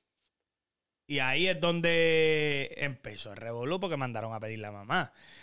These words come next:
La mamá llega a la escuela, este, la sientan en una sala, ¿cómo se dice?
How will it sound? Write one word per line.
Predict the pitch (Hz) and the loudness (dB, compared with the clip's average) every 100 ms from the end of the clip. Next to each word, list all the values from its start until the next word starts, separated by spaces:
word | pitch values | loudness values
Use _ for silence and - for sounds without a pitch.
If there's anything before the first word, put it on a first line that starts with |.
| - | -18
La | - 120 | -6 -4
mamá | 120 120 139 | -2 -2 0
llega | 202 226 220 | 2 4 4
a | |
la | 214 | 2
escuela, | 214 190 165 160 156 - _ _ _ - | 4 4 6 4 2 -2 _ _ _ -6
este, | 156 151 139 - 151 147 143 135 131 127 120 113 113 113 117 | -2 -2 -4 -2 0 2 2 0 0 -2 -4 -6 -8 -12 -6
la | 131 123 | -4 -2
sientan | 147 143 135 165 170 | -2 -4 -2 -2 -2
en | 160 151 | -2 -4
una | 156 156 | -4 0
sala, | 180 175 175 170 170 165 160 156 147 131 123 113 _ _ _ _ | 0 2 2 4 4 4 2 2 0 -4 -8 -16 _ _ _ _
¿cómo | - 135 | -12 -4
se | 160 | 0
dice? | 170 180 139 | 0 0 -2